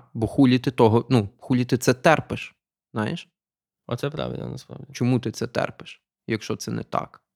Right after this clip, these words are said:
Speaker 1: Це ж оце
Speaker 2: Мені,
Speaker 1: є, знаєш, це ж
Speaker 2: звичайно,
Speaker 1: оце, е,
Speaker 2: звичайно,
Speaker 1: модель жертви і ката. Це ж, типу,
Speaker 2: е,
Speaker 1: класична
Speaker 2: е, це с-,
Speaker 1: історія.
Speaker 2: сто-, стокгольмський син-, синдром.
Speaker 1: Ні, не зовсім. Це, типу, от, власне, с-, оце ніби класична історія за токсичними стосунками.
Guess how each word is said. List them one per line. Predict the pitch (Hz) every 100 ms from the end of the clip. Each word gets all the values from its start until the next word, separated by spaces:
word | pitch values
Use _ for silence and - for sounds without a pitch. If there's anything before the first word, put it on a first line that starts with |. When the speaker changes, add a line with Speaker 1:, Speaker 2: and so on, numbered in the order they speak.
| _ -
Speaker 1:
Це | 170
ж | 180
оце | 151
Speaker 2:
Мені, | 196
Speaker 1:
є, | 180 185
знаєш, | 139 202 269
це | -
ж | 165
Speaker 2:
звичайно, | 156 -
Speaker 1:
оце, | 160 143 -
е, | 127
Speaker 2:
звичайно, | 123
Speaker 1:
модель | 143 147 131
жертви | 123 147 135 127
і | 123
ката. | 123 120 107 131
Це | - -
ж, | 135
типу, | 135 131
Speaker 2:
е, |
Speaker 1:
класична | 131 120 - 127 - 113 139
Speaker 2:
е, |
це | 135 156
с-, | -
Speaker 1:
історія. | - 120 - 107 107
Speaker 2:
сто-, | 117
стокгольмський | 147 131 151 139 -
син-, | 131 - 139 131
синдром. | - 135 135
Speaker 1:
Ні, | 156 135
не | 135
зовсім. | 170 180 - 123
Це, | 123
типу, | 160 175 170
от, |
власне, | 170 185 175
с-, | 165 143
оце | 131 - 160
ніби | 160 147 139 120
класична | - 143 202 - 160
історія | - 175 160 139
за | 127
токсичними | 123 - 139 - 123 120
стосунками. | - 117 - 123 104 104 120